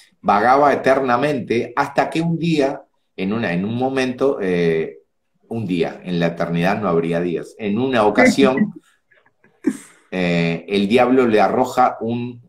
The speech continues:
Speaker 1: carbón del infierno. Jack lo que hace es ponerlo adentro de un nabo para alumbrarse, porque él siempre vagaba en las penumbras.
Speaker 2: De la oscuridad, claro.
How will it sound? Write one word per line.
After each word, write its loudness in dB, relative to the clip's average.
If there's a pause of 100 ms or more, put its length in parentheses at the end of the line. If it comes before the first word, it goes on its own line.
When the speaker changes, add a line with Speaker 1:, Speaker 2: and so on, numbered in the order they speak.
(100)
Speaker 1:
carbón 2
del 2
infierno. -4 (320)
Jack -4 (340)
lo 2
que 4
hace 0 (580)
es 0
ponerlo 2
adentro 2
de -2
un -2
nabo 2 (160)
para 4
alumbrarse, 2
porque 0
él -2
siempre -4
vagaba 2
en -4
las -4
penumbras. -2
Speaker 2:
De 2
la 2
oscuridad, -2 (460)
claro. -2